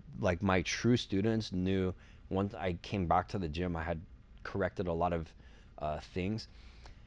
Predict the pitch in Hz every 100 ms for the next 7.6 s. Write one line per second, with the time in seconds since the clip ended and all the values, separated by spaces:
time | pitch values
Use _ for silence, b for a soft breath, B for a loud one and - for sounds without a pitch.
0 | B B - - 101 120 160 151 151 127
1 | 101 90 104 117 - - 98 92 107 82
2 | 98 95 95 90 87 82 76 - 107 104
3 | - 90 85 82 80 80 101 - 90 92
4 | 85 85 92 - 90 - 95 90 92 90
5 | 85 - - 98 90 90 85 95 92 -
6 | 90 87 85 - 85 92 87 85 73 110
7 | 107 - 85 82 73 73